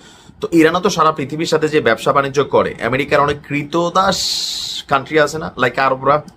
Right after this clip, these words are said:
<laughs> রাগ হইয়েন না, আরবরা যে অনেকে রাগ হন, কিন্তু ভাই বাহরাইন আপনি দেখেন এগুলারে কিনা ফেলছে। তো এরা করতেছে কি, আমেরিকা যেটা বলবে,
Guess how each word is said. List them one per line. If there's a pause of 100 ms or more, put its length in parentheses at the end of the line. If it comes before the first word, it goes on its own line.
(120)
<laughs>
রাগ
হইয়েন
না,
আরবরা
যে
অনেকে
রাগ
হন,
কিন্তু (340)
ভাই
বাহরাইন
আপনি
দেখেন (360)
এগুলারে
কিনা
ফেলছে।
তো (320)
এরা
করতেছে
কি,
আমেরিকা
যেটা
বলবে,